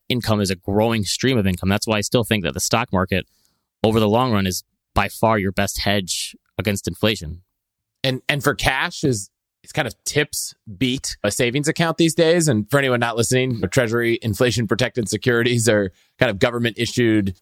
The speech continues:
Speaker 2: bonds or securities that you can invest in that beat inflation, or, or that's the goal?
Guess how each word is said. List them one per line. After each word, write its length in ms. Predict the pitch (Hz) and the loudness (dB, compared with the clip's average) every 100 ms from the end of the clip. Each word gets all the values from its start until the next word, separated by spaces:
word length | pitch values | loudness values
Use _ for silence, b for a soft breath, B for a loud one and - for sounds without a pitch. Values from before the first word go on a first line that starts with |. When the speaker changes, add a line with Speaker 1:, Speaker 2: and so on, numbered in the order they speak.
| _ | _
Speaker 2:
bonds 300 | 107 101 104 | -2 0 0
or 60 | 98 | -2
securities 560 | 98 90 101 101 95 95 | -2 0 2 2 0 0
that 260 | 117 113 | 0 0
you 160 | 127 123 | 0 0
can 540 | 117 117 107 104 101 - | 2 0 0 -4 -6 -4
invest 360 | 120 110 110 120 | -2 0 0 0
in 120 | 104 | 2
that 180 | 101 98 _ - | 2 0 _ -8
beat 180 | 107 - | -6 -4
inflation, 500 | 110 117 113 110 135 | -2 0 0 0 -2
or, 140 | 95 | 0
or 120 | 87 104 | 2 2
that's 200 | 98 - | 0 -2
the 80 | |
goal? 300 | 85 92 107 | 0 0 0